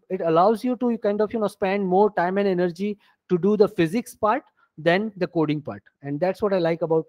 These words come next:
LabVIEW. That's why actually I do advocate this.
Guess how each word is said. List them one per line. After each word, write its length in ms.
LabVIEW. 340
That's 220
why 120
actually 340
I 80
do 220
advocate 480
this. 460